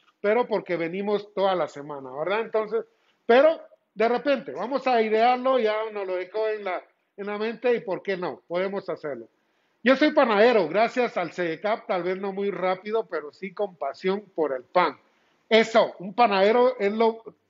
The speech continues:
antes que rapidez, tiene que tener pasión y amor por hacer bien lo que hacemos, que es el pan y los pasteles, ¿verdad?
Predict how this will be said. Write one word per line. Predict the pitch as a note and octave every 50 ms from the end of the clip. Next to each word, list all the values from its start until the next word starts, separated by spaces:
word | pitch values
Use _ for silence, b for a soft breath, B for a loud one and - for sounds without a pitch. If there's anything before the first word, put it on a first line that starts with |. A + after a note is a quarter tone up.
| _ _ _ -
antes | G3+ A3+ B3 A#3+ - C4+ A#3 -
que | - G3+ F#3+
rapidez, | F3 F3+ E3+ - - F3 F3+ G#3+ A#3+ A#3+ A#3+
tiene | - G#3+ G#3 G#3+ G#3
que | - G#3 G3
tener | - G3 F#3 G3 G#3 G#3 G3+ _
pasión | - F#3 D#3+ - - G3+ G#3+ A3+ A#3 A3+ - _ _ _ _ _ _
y | G3+ F3+
amor | E3+ D#3+ D#3+ G3 G#3+ A#3 A3+
por | - G3+ F3+ E3
hacer | D#3 D3+ - - - G3+ G#3+ A3+ B3 B3+ - _ _ _ _ _ _ _ _ _ _
bien | - G#3 A3+ A3+ A#3+ B3+ C4
lo | G#3+ F#3 D#3 -
que | - D#3 C#3+ C#3 -
hacemos, | C#3+ B2+ - - G3 G3+ F#3 D3 C3+ A2+ -
que | - D#3+ D#3+ F3+
es | F3 -
el | F#3+ F3 E3
pan | _ G3+ F#3+ F#3+ G3 G3+ F#3
y |
los | E3 D#3+ D3 -
pasteles, | - D3 C#3 - _ - E3 D3+ C#3+ B2 B2+
¿verdad? | C3 C#3 D#3+ F#3 G#3+ A#3+ F#3+